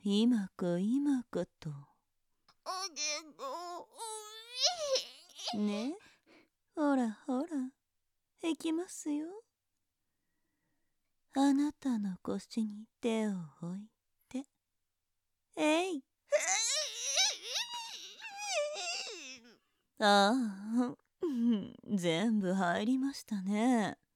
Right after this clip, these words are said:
ほら、見てごらんなさい。お嬢様の大まんこがこんなにも広がって、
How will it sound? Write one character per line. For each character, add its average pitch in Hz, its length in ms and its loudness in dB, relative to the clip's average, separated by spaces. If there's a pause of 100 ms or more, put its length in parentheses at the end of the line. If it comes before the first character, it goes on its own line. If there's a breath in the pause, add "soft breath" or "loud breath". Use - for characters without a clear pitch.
(920)
ほ 160 80 -4 (240)
ら、 254 240 -4 (640)
見 214 220 4
て 196 140 6
ご 175 120 6
ら 160 160 2
ん 165 60 -2
な 170 100 -2
さ 208 380 -8
い。 311 80 -8 (1500)
お 180 200 4
嬢 175 280 2
様 135 360 -6
の 139 400 0
大 170 40 2
ま 175 240 2
ん 196 120 2
こ 147 160 -10
が 131 200 -12 (140)
こ 185 280 8
ん 247 160 0
な 269 100 -18
に 277 180 2
も 202 140 4
広 170 360 0
が 175 80 -4
っ 175 60 -10 (220)
て、 - 180 -8